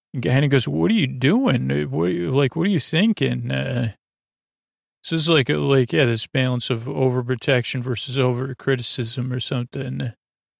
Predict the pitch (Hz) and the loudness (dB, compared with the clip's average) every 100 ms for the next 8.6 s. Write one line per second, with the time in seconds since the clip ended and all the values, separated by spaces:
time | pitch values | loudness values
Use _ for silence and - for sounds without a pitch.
0 | _ _ _ _ _ - 131 127 123 131 | _ _ _ _ _ -4 -4 -2 2 4
1 | 131 131 120 123 131 127 - 135 127 131 | 4 4 2 2 2 2 0 -4 -2 0
2 | 127 131 - 131 123 123 123 123 120 127 | 2 2 2 0 2 2 2 0 0 -2
3 | 131 117 - - 170 160 143 - 135 131 | -2 -4 -6 -2 2 4 2 -2 -4 -2
4 | 131 120 - _ _ _ - 151 139 135 | -2 -2 -4 _ _ _ -2 4 6 6
5 | 127 123 113 127 120 - 139 127 127 - | 4 0 0 0 0 -2 -2 -2 -4 -8
6 | - _ _ _ _ _ _ _ _ _ | -20 _ _ _ _ _ _ _ _ _
7 | _ - 147 143 143 123 113 113 117 123 | _ -12 -10 -2 0 0 -2 -4 -4 -4
8 | 123 127 120 131 143 | -2 -2 -2 -4 -6